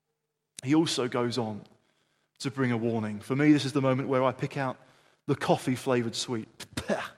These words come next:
It's not nice. Jesus says this, "Nevertheless, although all those,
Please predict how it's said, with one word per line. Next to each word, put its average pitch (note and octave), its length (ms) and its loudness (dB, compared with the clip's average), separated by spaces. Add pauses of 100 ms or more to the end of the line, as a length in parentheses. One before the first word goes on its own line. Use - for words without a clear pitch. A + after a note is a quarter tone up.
(600)
It's - 280 -4
not C#3+ 280 0
nice. - 520 -6 (800)
Jesus E3+ 360 2
says C#3 280 2
this, - 480 -2 (760)
"Nevertheless, D#3+ 880 2 (920)
although E3 260 4
all G#3+ 180 6
those, G3 380 4